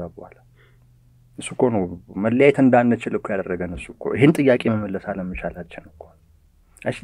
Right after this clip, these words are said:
እንለያይ ከተባለ በስምምነት አይለያይም። አያስፈልግም በነገራችን ላይ ስምምነትም በኃይል ነው ልንለያይ የምንችለው። ያ ደግሞ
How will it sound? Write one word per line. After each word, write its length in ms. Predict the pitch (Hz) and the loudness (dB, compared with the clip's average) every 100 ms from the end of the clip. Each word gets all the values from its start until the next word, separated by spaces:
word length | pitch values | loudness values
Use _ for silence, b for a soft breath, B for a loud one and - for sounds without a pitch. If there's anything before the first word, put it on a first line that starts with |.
| 127 | 4
እንለያይ 480 | 135 180 220 220 185 | 8 8 6 4 2
ከተባለ 420 | - - 170 262 | 0 -2 -4 -4
በስምምነት 600 | 185 160 139 110 101 185 254 | -6 -4 -2 -2 -2 -4 -4
አይለያይም። 520 | 156 80 82 - - _ _ _ b b b b _ _ _ _ _ _ _ _ _ _ _ _ _ - - | -4 -4 -8 -14 -20 _ _ _ b b b b _ _ _ _ _ _ _ _ _ _ _ _ _ -16 0
አያስፈልግም 640 | - 127 - 185 95 87 87 85 87 85 | 6 6 6 0 0 -4 -6 -8 -8 -10
በነገራችን 580 | 80 92 87 87 87 87 | -8 -6 -6 -6 -8 -10
ላይ 100 | 95 | -12
ስምምነትም 580 | - 95 87 90 85 110 | -12 -12 -12 -12 -4 2
በኃይል 300 | - 185 202 | 2 2 0
ነው 100 | 104 | -2
ልንለያይ 520 | 82 90 92 87 - - | -4 -6 -8 -8 -10 -10
የምንችለው። 560 | - - - - - _ _ _ _ _ _ _ _ _ _ _ _ _ - | -12 -14 -16 -20 -20 _ _ _ _ _ _ _ _ _ _ _ _ _ 2
ያ 140 | 127 | 6
ደግሞ 220 | 139 160 | 6 6